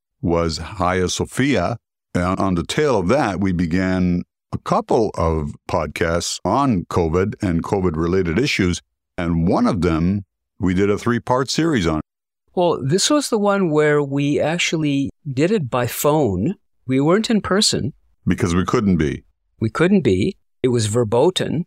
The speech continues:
Speaker 2: <laughs> at the time. Verboten. And so we decided to do this. It was not a three-part. It was actually a three-day. We recorded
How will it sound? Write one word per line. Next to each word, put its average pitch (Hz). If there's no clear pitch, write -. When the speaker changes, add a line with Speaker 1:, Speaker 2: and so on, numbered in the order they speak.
Speaker 2:
<laughs> -
at 101
the 151
time. 135
Verboten. 214
And 160
so -
we 170
decided 220
to 180
do 170
this. 151
It 185
was 170
not 330
a 294
three-part. 165
It 139
was 143
actually 202
a 123
three-day. 165
We 143
recorded 208